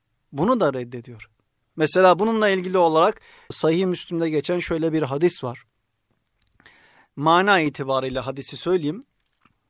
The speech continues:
Üç tane sahabeden kişi bir araya geliyorlar ve kendileri şöyle bir ahitleşmede bulunuyorlar. Bir tanesi diyor ki,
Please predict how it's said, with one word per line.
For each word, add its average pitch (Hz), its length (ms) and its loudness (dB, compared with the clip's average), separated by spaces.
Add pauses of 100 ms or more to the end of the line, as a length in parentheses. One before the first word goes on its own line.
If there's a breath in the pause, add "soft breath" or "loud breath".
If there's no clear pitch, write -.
(440 soft breath)
Üç 208 180 -2
tane 190 240 2
sahabeden 160 720 0 (720)
kişi 170 440 -4
bir 160 220 0
araya 147 220 2
geliyorlar 135 480 -2
ve 170 80 0
kendileri 165 520 -2
şöyle 165 300 -2
bir 165 180 -2
ahitleşmede 151 720 -2
bulunuyorlar. 123 540 -8
Bir 160 100 0
tanesi 165 440 -2
diyor 220 160 0
ki, 143 260 -8